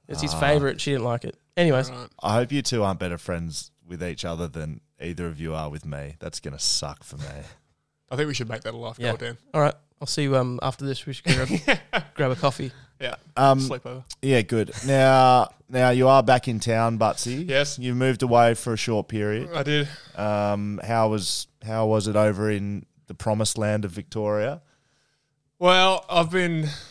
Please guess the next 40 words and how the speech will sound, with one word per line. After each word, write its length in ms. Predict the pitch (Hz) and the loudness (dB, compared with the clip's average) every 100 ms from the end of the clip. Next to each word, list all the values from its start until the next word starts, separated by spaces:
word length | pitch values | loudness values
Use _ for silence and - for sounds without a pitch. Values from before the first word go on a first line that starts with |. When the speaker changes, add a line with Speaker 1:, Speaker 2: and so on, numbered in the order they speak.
| - _ _ _ - | -20 _ _ _ -4
Speaker 3:
back 240 | 180 185 | -2 0
in 100 | 139 | -2
Melbourne 340 | 123 127 123 117 | 0 -2 -2 -4
basically 300 | 120 - 120 | -6 -6 -12
my 60 | 123 | -6
whole 200 | 123 120 | -6 -4
life, 280 | 120 117 - | -4 -6 -8
being 160 | 123 | -14
a 40 | 123 | -8
South 240 | 127 123 | -8 -8
Australian 420 | - 127 120 120 | -8 -8 -8 -10
slash 300 | - 123 - | -10 -10 -8
Western 260 | 127 127 123 | -10 -8 -14
Australian. 400 | - 131 135 131 | -12 -10 -10 -12
It 500 | _ _ _ _ - | _ _ _ _ -4
was 100 | 202 | -2
actually 220 | 262 302 | 0 0
pretty 240 | 220 214 | 2 2
good 260 | 175 247 - - _ | 6 4 4 -6 _
Speaker 2:
<laughs> 200 | - 127 160 | -14 -6 2
Speaker 3:
there 300 | 151 113 - | 4 4 -2
for 120 | - | -2
about 220 | 156 180 - | 2 2 2
twelve 260 | 196 190 | 2 4
months. 440 | 160 190 131 - - _ _ _ - | 4 0 0 -10 -12 _ _ _ -12
And 120 | 143 | -4
then, 200 | 160 165 | -2 0
uh, 120 | 151 | 2
I 40 | 147 | 4
don't 160 | 185 | 4
know 80 | 170 | 2
if 100 | 147 | 0
you 80 | 135 | -2
heard 180 | 143 151 | 0 0
about 160 | 139 127 | 0 -4
this 140 | 120 | -8
covid 320 | - 131 131 | -2 -2 -4
thing. 220 | 135 170 170 | -10 -8 -6
Not 200 | 165 135 | -6 -4
many, 240 | 135 | -6